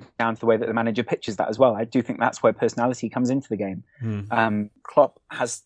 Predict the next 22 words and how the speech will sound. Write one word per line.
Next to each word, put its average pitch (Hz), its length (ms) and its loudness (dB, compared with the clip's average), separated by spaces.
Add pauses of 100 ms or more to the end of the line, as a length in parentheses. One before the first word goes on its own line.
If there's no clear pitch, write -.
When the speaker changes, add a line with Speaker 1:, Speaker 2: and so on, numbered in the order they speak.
Speaker 1:
had 123 200 -4
a 123 40 0
lot 123 120 4
of 123 60 0
goodwill 135 300 4
towards 107 300 -2
him, 104 120 -4
but 113 100 -2
his 123 120 -2
personality 131 760 0 (280)
has - 40 -18
been 131 120 2
hugely 123 360 6
influential 127 680 2
on 107 160 0
how 117 360 6 (220)
they've 120 160 6
termed 113 360 4
his 113 160 2
early 113 240 8
Liverpool 123 520 6
results. 131 580 4